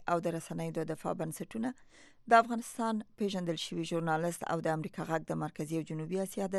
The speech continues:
څانګې د مشر محمد اکبر ایازي په مړینه غمجنې دي او د ارواښاد ایازي مړینه د افغانستان د مطبوعاتو لپاره لویه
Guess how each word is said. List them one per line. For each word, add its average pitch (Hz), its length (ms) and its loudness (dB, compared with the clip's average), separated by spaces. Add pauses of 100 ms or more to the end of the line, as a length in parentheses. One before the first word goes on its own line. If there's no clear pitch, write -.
(140)
څانګې 185 340 -2
د - 20 -2 (100)
مشر 247 220 -2 (500)
محمد 190 380 2
اکبر 196 260 0 (160)
ایازي 170 360 2
په 160 100 0
مړینه 170 320 0
غمجنې 175 440 -4
دي - 80 -20 (540)
او 180 140 10
د - 20 6 (100)
ارواښاد 156 480 -2
ایازي 160 340 0
مړینه 214 260 -2 (400)
د 220 100 10
افغانستان 214 460 -2
د 196 100 0
مطبوعاتو 165 460 0
لپاره 160 340 0
لویه 160 220 0